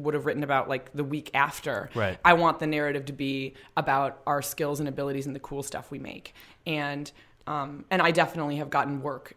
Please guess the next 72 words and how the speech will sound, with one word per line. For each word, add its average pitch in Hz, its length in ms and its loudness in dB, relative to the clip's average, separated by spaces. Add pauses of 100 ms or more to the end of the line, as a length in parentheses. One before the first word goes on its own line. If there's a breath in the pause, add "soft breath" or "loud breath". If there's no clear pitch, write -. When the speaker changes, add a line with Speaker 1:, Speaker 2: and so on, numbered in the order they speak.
Speaker 1:
as 139 180 -2
a 139 60 -6
result 131 580 -4
of 127 420 -6 (260)
Tomorrow. 127 600 -4
Speaker 2:
Yeah, 131 80 8
Speaker 1:
If 131 40 8
Speaker 2:
I - 20 8
mean - 40 10
Speaker 1:
not 208 200 10
because 185 240 0
of 175 60 0
the 156 60 0
product, 170 480 6
but 160 120 2
because 147 200 -8
people 147 280 -6
have 131 100 -14
heard 170 140 0
about, 131 480 2
like, - 240 -8
us - 420 -4
through 139 260 -8
that - 200 -6
process. - 320 -16
Speaker 2:
Yeah, 143 140 8
I 107 40 6
mean, 123 140 8
it 131 40 10
was 127 140 8
kind 127 180 4
of, 110 60 0
the 113 80 0
whole 135 160 4
thing 120 220 0
was 101 120 2
kind 98 160 0
of 90 80 -2
like 90 220 -4
a, 82 480 -6 (180)
like 90 240 -6
a, 78 320 -8 (300)
a 85 80 -8
pretty 98 220 -8
fantastic - 580 -8
cover - 240 -12
letter. 50 280 -14 (200 soft breath)
Speaker 1:
Yeah, 233 160 4
it's 160 100 -2
all 202 200 6
an 196 40 2
Speaker 2:
For 135 80 8
a 123 40 12
Speaker 1:
ad 113 40 10
Speaker 2:
bunch 120 160 10
of - 40 0
Speaker 1:
for - 40 8
Speaker 2:
people 107 220 8
who 101 60 4
are 98 40 6
Speaker 1:
Right. 95 80 4
Speaker 2:
suddenly 98 360 4
unemployed. 85 440 -4
Speaker 1:
Right, - 220 4
it's 185 100 -8
an 214 80 -4
ad 185 160 4
for 202 80 -4
how 185 140 0
hard 165 180 -4
we 151 80 -8
rule. 165 280 -14